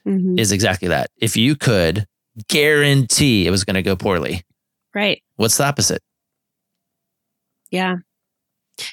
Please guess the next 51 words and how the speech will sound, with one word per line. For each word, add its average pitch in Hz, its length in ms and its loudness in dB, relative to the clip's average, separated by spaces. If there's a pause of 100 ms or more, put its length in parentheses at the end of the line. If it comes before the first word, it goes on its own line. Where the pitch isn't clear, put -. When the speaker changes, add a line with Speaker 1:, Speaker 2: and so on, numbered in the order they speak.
(100)
Speaker 1:
You 220 80 2
know 240 140 2
how 233 100 2
I 208 80 2
would 196 160 0
have 175 120 -4
guaranteed 175 580 0
this 147 160 -2
conversation 165 640 0
would 165 120 0
have 156 100 -4
gone 160 420 -2
really 165 240 0
poorly 160 460 -2
between 175 560 -2
the 175 80 -6
two 170 200 0
of 165 120 -2
us? 190 240 0
Like, 240 180 -2
you, 180 240 2
you 220 160 2
show 214 200 0
up 190 140 -4
as 180 140 0
you 180 100 2
normally 170 380 -2
did, 165 240 -2
but, 170 140 -2
like, 131 160 -2
how 180 140 0
do 214 100 0
I 185 80 0
guarantee 160 440 0
that 156 140 -4
I 151 120 0
would 160 120 -2
have 170 80 -2
shown 175 280 0
up 180 180 -2
as 160 160 -2
my, 170 260 -2 (140)
you 175 120 -2
know, 156 240 -2
Speaker 2:
Yeah. 107 180 2
Speaker 1:
like, - 280 -6 (420)
my 170 260 -2 (340)
twelve-year-old 165 560 -2
self 156 360 -2
or 165 80 -6
my 147 240 -2